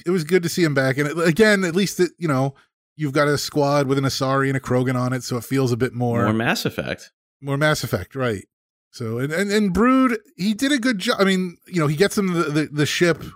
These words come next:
Speaker 1: which they need for the next part, and, you know, it, it, you know, he fits in. Like, he, he, you can tell, like, he's at least like, "Okay, I'll be beha-, I'm, I'm, I'm on,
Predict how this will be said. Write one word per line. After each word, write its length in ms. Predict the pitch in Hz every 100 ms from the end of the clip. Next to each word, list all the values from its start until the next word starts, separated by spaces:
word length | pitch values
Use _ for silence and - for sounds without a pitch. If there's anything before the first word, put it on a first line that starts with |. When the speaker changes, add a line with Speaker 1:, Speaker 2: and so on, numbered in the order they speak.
| _ -
Speaker 1:
which 180 | 131
they 100 | - 139
need 200 | 139 123
for 80 |
the 60 | 131
next 240 | 131 -
part, 340 | - 123 120 -
and, 400 | 123 123 123 123 - _ _ _ _ _
you 80 | 165
know, 200 | 131 135
it, 80 | 139
it, 440 | 120 135 85 135 - _ _ _ _
you 180 | 156 175
know, 80 |
he 140 | 151 180
fits 260 | 220 220
in. 220 | 254 226 127
Like, 140 | 135
he, 100 | 180
he, 180 | 170 180
you 120 | 175
can 100 | 196
tell, 140 | 190 185
like, 140 | 156
he's 160 | 139 151
at 80 | 147
least 160 | 147
like, 100 | 147
"Okay, 200 | 156 151
I'll 100 | 139
be 140 | 135 139
beha-, 280 | 127 127 101
I'm, 120 | 139
I'm, 320 | 143 - 135 131
I'm 100 | 147
on, 140 | 156